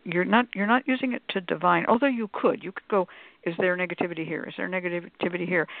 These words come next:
And if you get a yes, then you're gonna wind with that negative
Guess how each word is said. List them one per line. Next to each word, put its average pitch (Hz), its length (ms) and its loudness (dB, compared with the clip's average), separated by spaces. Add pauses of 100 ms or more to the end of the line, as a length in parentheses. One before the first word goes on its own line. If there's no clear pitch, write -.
(200)
And 185 100 4
if 202 120 0
you 220 60 -4
get 254 160 4
a 202 60 -6
yes, 175 360 2 (380)
then 180 120 0
you're 185 80 -6
gonna 175 160 0
wind 160 640 -2
with - 100 -6
that - 160 -2
negative 151 340 -4